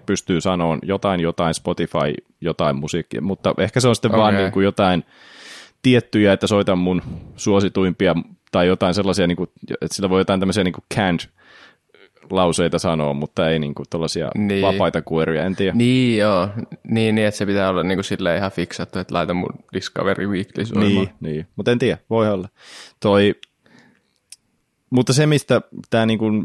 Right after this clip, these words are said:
Speaker 1: liittyy vähän tähän webbimaailmaan, mitä mä jäin funtsimaan siinä, että, että jos sä oot indie-kehittäjä ja, ja sä teet jotain sovelluksia, pelejä tai mitä ikinä, ö,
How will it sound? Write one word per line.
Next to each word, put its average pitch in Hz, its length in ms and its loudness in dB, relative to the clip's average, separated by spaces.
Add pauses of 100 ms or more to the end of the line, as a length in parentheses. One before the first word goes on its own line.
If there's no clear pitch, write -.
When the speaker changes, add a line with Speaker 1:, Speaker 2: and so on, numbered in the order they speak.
(100)
Speaker 1:
liittyy 107 440 0
vähän 110 200 2
tähän 107 220 0
webbimaailmaan, 87 800 2
mitä 82 180 -4
mä 82 240 -2
jäin 92 220 0
funtsimaan 87 640 0
siinä, 87 380 -2
että, - 240 -6
että 85 200 -4
jos 92 140 -2
sä 113 100 0
oot - 160 -4 (120)
indie-kehittäjä 101 920 2
ja, 90 140 4 (1300)
ja 87 520 2 (220)
sä 95 180 -2
teet 110 260 2
jotain 95 500 2 (1200)
sovelluksia, 90 640 0
pelejä 90 340 2
tai 95 160 2
mitä 95 220 0
ikinä, 92 380 0 (360)
ö, 73 200 -2